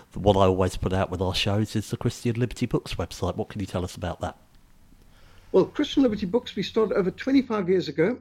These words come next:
Speaker 2: and it's particularly to help homeschoolers, so home educators, those who want, uh, to either subsidize, uh, supplement what they're getting from the schools with Christian textbooks.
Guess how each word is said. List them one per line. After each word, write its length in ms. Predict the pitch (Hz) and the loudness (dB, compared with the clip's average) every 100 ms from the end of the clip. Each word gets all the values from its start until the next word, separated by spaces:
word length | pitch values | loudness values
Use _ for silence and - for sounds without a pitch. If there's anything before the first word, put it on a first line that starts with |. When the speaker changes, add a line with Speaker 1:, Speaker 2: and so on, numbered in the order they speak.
| - | -4
Speaker 2:
and 140 | 175 | -4
it's 100 | 180 | -4
particularly 540 | - 180 - - 202 - | -6 -6 -6 -6 -6 -4
to 80 | |
help 240 | 175 170 - | -2 -2 0
homeschoolers, 720 | 190 202 185 - 196 143 120 | 2 2 0 0 2 2 2
so 240 | - 165 | 0 0
home 260 | 151 196 220 | 2 2 4
educators, 640 | 202 185 - 196 180 165 | 2 0 -2 0 0 -2
those 280 | - 180 175 | 0 0 0
who 240 | - 165 156 | -2 -2 0
want, 320 | 156 165 165 - | 0 0 -2 -6
uh, 200 | 160 156 156 - _ | -2 0 -2 -12 _
to 80 | - | -2
either 180 | 208 170 | 2 2
subsidize, 880 | 160 - 220 - 190 170 - - - - | 2 0 -2 -4 -2 -2 -2 -10 -10 -12
uh, 40 | |
supplement 560 | - 208 214 175 160 156 | -4 -2 0 0 0 -2
what 200 | 160 - | -4 0
they're 280 | 160 156 147 _ | 0 0 -2 _
getting 240 | 180 165 | -2 0
from 220 | - 160 | -4 -6
the 80 | 143 | -6
schools 500 | - - 180 165 165 | -8 -2 2 2 0
with 200 | 147 139 _ - | -6 -6 _ -10
Christian 360 | 185 - 170 | -10 -6 -6
textbooks. 540 | 156 175 - - - | -2 -4 -2 -8 -8